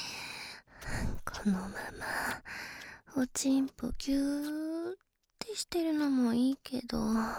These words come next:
もいいや。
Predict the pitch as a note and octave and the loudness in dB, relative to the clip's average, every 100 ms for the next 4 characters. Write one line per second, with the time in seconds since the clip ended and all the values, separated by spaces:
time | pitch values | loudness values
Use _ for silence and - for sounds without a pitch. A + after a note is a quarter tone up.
0 | - - - - - - - - - - | -6 -8 -12 -16 -18 -18 -14 -10 -10 -10
1 | - _ _ - - - - - - - | -14 _ _ -18 -10 -8 -8 -10 -14 -16
2 | - - - - - - - G3 G3+ B3+ | -2 -2 -2 -4 -8 -10 -4 0 2 2